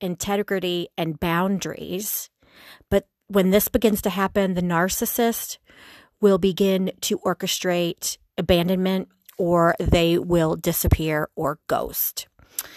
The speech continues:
So that's pretty interesting. Um, of course, uh, I have, um, experiences in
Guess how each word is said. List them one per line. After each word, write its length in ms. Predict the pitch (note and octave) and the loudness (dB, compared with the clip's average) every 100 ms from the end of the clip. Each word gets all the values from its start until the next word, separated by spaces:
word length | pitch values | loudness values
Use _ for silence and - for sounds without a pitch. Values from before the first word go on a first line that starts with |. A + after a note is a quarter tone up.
| - - | -20 -18
So 420 | - G#3+ G3 F#3+ - | -2 2 4 2 0
that's 400 | F#3 F#3+ F3+ - | 0 2 0 -2
pretty 240 | - G#3 | 0 0
interesting. 840 | - G3 A3 G3+ - G3+ G3 G3 - - | 0 -4 -4 -6 -4 -2 -2 -4 -6 -2
Um, 560 | F#3+ F#3+ F#3 F3 F3 - _ _ _ - - G#3 | 0 0 0 -2 -4 -10 _ _ _ -12 -4 -2
of 140 | F#3 | -2
course, 580 | - G#3 G3 F3+ - - - | 4 4 4 0 -8 -10 -4
uh, 220 | G3 F#3 - | -2 -2 0
I 260 | F#3+ G3+ | 0 0
have, 680 | G#3 G#3 G3 F3+ F3+ F3+ F3 - - - - - _ - | 0 -2 -2 0 -2 -2 -4 -8 -12 -16 -18 -20 _ -8
um, 520 | G3 F3+ F3 F3 F3 - | -4 -2 -2 -2 -4 -4
experiences 960 | - - A3 G#3+ G#3 G3+ G#3 G3 F#3 - | -4 4 6 6 2 0 0 0 -2 -4
in 300 | F#3+ F3 | -2 -2